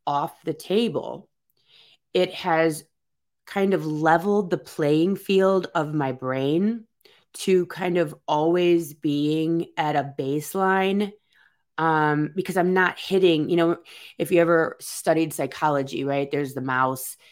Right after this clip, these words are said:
in the box and it keeps hitting the, the trigger and getting its cocaine. And so the mouse keeps hitting its trigger to get the cocaine.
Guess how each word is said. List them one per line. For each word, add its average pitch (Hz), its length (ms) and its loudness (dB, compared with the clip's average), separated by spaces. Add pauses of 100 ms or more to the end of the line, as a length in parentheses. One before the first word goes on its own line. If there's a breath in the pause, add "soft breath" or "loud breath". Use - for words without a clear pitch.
(140 soft breath)
in 160 100 -2
the 151 80 -2
box 131 440 -2
and 139 100 -4
it 131 60 -8
keeps 147 280 -8
hitting 147 340 -2
the, 135 180 -4 (180)
the 160 80 -8
trigger 147 600 -2
and 139 160 0
getting 139 260 0
its 127 160 -8
cocaine. 135 720 -4 (480 loud breath)
And 156 180 -2
so 147 160 2
the 143 80 0
mouse 135 260 2
keeps - 280 -6
hitting 143 300 -2
its 135 140 -10
trigger 139 580 -2
to 139 60 -14
get 139 160 -2
the 139 60 -6
cocaine. 135 600 -2